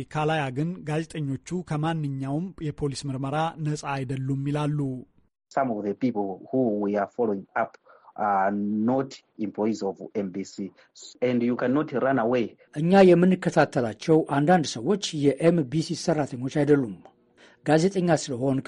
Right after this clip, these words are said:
Speaker 3: ወይም በዚህ ወይም በዚያ ሙያ ውስጥ ስለሆንክ ብቻ ከወንጀል ምርመራ ማምለጥ አትችልም።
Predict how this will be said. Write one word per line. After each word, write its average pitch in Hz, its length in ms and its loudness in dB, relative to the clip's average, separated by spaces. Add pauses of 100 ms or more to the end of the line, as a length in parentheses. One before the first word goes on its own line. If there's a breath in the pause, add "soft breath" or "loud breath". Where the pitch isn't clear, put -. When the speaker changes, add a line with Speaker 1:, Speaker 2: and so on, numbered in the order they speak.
Speaker 3:
ወይም 165 300 6 (340 loud breath)
በዚህ 139 500 2
ወይም 170 280 6 (180)
በዚያ 156 380 4
ሙያ 147 260 4
ውስጥ - 260 -2
ስለሆንክ 135 420 0
ብቻ 160 220 -6 (440 soft breath)
ከወንጀል 185 440 6
ምርመራ 135 360 -2 (240)
ማምለጥ 139 380 -2
አትችልም። 98 420 -12